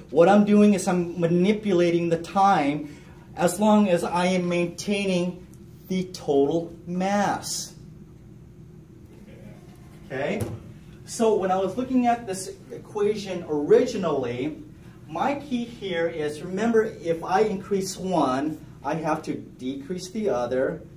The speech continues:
to get it back to, to your original mass. If I increase one, I gotta decrease the other.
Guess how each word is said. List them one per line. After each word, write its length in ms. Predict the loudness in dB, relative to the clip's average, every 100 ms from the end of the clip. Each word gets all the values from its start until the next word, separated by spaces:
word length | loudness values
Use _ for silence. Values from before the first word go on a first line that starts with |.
| -20
to 120 | -14
get 220 | -6 0 0
it 160 | 0
back 320 | -4 -2 -2 -6 -18 -20 -16
to, 400 | -10 -4 -4 -6 -12 -20 -20 -20 -20 -20 -20 -20 -20 -20 -20 -20 -20 -20 -20 -20 -20 -20 -20 -20 -20 -20 -18
to 140 | -12 -8
your 260 | -4 -2
original 340 | 0 -2 -4 -10
mass. 580 | -8 -10 -10 -12 -14 -16 -20 -20 -20 -14
If 80 | -12
I 60 |
increase 320 | -10 -8 -6
one, 240 | -4 -6 -6
I 80 | -8
gotta 240 | -6 -6
decrease 360 | -6 -10 -12 -12
the 160 | -6 -4
other. 280 | -4 -10